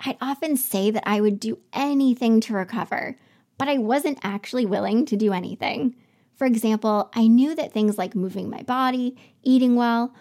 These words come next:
working to reduce stress, and drinking less alcohol would go a long way to support my recovery. But oftentimes, I put these things on the back burner. I didn't see them as being important because I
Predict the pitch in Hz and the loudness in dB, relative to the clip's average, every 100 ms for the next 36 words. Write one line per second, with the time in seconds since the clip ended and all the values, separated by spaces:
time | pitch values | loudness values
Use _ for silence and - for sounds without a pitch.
0 | _ - 202 190 180 - - - 214 - | _ -2 0 0 -6 -6 -10 -10 -12 -8
1 | 254 240 240 247 - - 190 202 254 254 | -4 -2 -2 -6 -14 -8 -6 0 2 2
2 | 214 185 - 208 220 226 254 214 208 220 | 0 -2 -2 -2 -2 -4 -2 -2 -2 -4
3 | 202 208 226 226 220 220 233 226 208 202 | -4 -2 -2 -2 -2 0 2 2 2 -2
4 | 202 - 202 - 185 190 175 - - - | -4 -6 -6 -6 -6 -6 -8 -10 -10 -10
5 | - - _ _ _ - - 269 453 403 | -10 -14 _ _ _ -2 2 2 2 0
6 | 262 262 254 247 220 277 277 262 - 233 | 0 2 0 0 -6 -8 -8 -8 -2 0
7 | 220 202 190 180 185 - 170 - - _ | 0 -2 -4 -8 -12 -12 -10 -10 -14 _
8 | _ _ _ - 233 294 - 233 233 240 | _ _ _ 0 2 0 -2 0 2 2
9 | 240 208 196 185 180 - 185 - 220 247 | 2 0 -2 -4 -6 -8 -8 -2 0 0
10 | - 226 226 226 | -2 -4 -2 -2